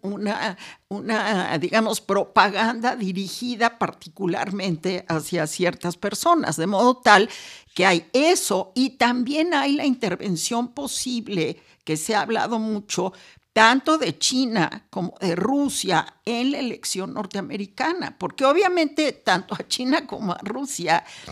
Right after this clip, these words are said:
mucho les convendría <laughs> que Estados Unidos caiga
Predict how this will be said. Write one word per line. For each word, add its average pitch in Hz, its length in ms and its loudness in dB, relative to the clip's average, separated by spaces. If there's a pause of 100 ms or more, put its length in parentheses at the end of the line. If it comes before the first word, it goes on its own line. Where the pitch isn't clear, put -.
(140)
mucho 214 440 0
les - 240 -2
convendría 196 720 2 (140)
<laughs> - 120 -4
que 170 100 -4
Estados 170 560 2
Unidos - 520 -2
caiga 180 600 4